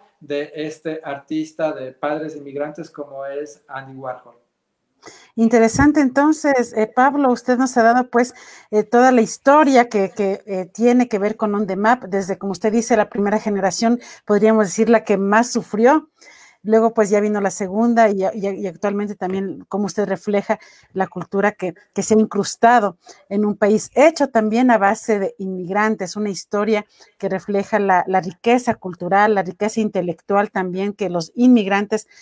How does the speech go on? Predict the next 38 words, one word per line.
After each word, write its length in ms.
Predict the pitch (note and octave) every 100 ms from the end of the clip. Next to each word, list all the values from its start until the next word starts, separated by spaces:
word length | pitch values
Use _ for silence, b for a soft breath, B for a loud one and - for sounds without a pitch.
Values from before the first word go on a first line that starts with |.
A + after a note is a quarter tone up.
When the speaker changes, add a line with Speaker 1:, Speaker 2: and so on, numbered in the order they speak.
| b b -
Speaker 2:
han 140 | G3
aportado. 480 | F#3+ F#3 E3+ A#3+ A3+
Y 80 | G#3
usted 280 | - A#3
también 300 | A#3 A#3 A#3
es 140 | A#3 -
prueba 260 | A3 A3+
de 280 | G#3 G#3+ D4+
ello, 180 | D4 G#3
pues, 160 | F#3 G3
¿no? 120 | G#3
Un 100 | A3+
inmigrante, 540 | G3 F#3 F#3+ G#3+ A#3+
además, 340 | G#3 F#3+ G3 -
que 80 | G#3+
está 280 | - G#3+ b b b b -
aportando 720 | F#3+ F#3+ F3+ G#3+ A3 A3+ A3+
con 240 | G3+ G#3 b b -
la 140 | F#3+
cultura. 560 | F#3 F3+ - G3 F3+ D#3 b _
Muchas 320 | A3+ B3 C4+ A#3
gracias, 580 | A#3 C4 - G#3+ G3+
Pablo, 260 | - G#3 G#3 -
por 120 | F#3+
haber 160 | F#3 F#3+
estado 260 | G3+ F#3+
con 140 | - F#3+
nosotros 400 | F3 F#3 G3 F3+
en 100 | F3+
esta 160 | -
entrevista. 540 | F3 F3 F3 F3+ - _ _ _ _ _ _ _ _ _ _
Speaker 1:
Eh, 220 | E3 D3 C#3
para 220 | D3+ D3
mí 460 | D3 D#3 E3 E3 E3
es 300 | D#3 D3+ D3+
un 180 | D3+ D3
gusto 480 | D#3+ F3 - G#3
compartir, 960 | G#3 D#3+ D3 D3 - D3+ D3+ D3+ D3+ D3+